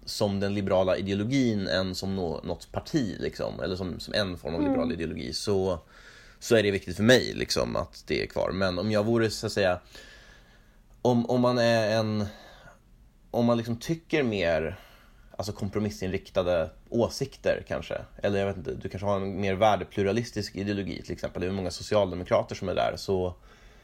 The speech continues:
Speaker 1: är det väl kanske mindre viktigt, liksom, att man följer en strikt ideologi, eftersom att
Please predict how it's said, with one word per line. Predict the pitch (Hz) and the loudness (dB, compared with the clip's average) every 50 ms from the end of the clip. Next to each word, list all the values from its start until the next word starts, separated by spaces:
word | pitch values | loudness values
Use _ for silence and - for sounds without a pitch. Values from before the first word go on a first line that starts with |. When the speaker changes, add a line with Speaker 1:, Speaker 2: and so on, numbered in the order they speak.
| - - - - - | -20 -20 -20 0 6
Speaker 1:
är | 123 123 120 | 8 8 8
det | 113 110 | 8 6
väl | 107 104 | 4 2
kanske | - 107 104 110 | -2 -2 0 2
mindre | 117 120 120 117 117 107 | 2 4 4 4 2 0
viktigt, | 101 - - - 87 87 | 0 -4 -6 -8 -6 -4
liksom, | - 87 - - 82 80 | -4 -6 -4 -4 -2 -2
att | 78 85 - - | -2 -4 -4 -6
man | 90 90 | -6 -6
följer | 85 - 95 85 87 87 87 80 78 78 | -4 -2 -2 -2 0 0 0 0 0 0
en | 76 80 | -2 -4
strikt | - - - - - 92 | -6 -8 -10 -10 -8 -8
ideologi, | 92 90 92 87 92 101 110 131 123 78 55 50 | -6 -4 -2 -2 -2 0 2 0 0 0 -2 -4
eftersom | - - - 85 | -6 -6 -4 -6
att | 85 82 - - - | -6 -6 -8 -12 -18